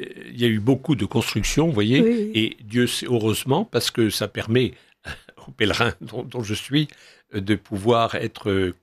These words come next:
Speaker 1: confortablement installés, si vous voulez, quand on va là-bas.
Speaker 2: Oui.
Speaker 1: Hein, c'est important. Euh, et, et on mange très, très bien, on mange des produits locaux, et cetera. C'est,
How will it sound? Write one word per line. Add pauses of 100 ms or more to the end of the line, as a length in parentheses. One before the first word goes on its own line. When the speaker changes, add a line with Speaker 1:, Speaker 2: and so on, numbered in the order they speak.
Speaker 1:
confortablement (260)
installés,
si
vous
voulez,
quand
on
va
là-bas.
Speaker 2:
Oui. (260)
Speaker 1:
Hein,
c'est
important. (640)
Euh,
et,
et
on
mange
très,
très
bien,
on
mange
des
produits
locaux,
et
cetera.
C'est,